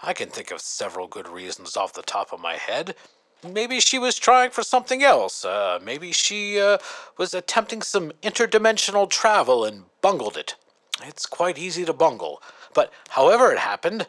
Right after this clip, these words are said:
Alyssa opened up a hellmouth and out came terrifying horrors. Well, no, no, that's not how the tar pit happened. Alyssa's next problem is that she still had some remnants of a conscience.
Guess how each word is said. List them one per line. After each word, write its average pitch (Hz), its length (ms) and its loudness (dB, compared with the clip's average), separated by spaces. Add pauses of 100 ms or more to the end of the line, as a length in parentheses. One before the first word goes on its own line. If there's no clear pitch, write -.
(320)
Alyssa 160 400 2
opened 156 420 2
up 175 180 6
a 113 40 2
hellmouth 147 800 2
and 143 180 -8 (100)
out - 300 4
came 202 280 0
terrifying 214 720 6
horrors. 104 720 4 (880)
Well, 170 100 -8
no, 208 280 6
no, 143 240 2
that's 202 500 2
not 131 220 -2
how 113 180 -2
the 90 120 -12
tar 90 260 -6
pit - 200 -12
happened. - 400 -10 (480)
Alyssa's 131 460 -2
next 247 240 2
problem 214 480 -2
is 180 120 -4
that 170 220 2
she 220 260 -2
still 208 360 -2
had 170 320 2
some 151 460 0 (360)
remnants 202 720 0
of 196 80 0
a 208 60 2
conscience. - 840 -6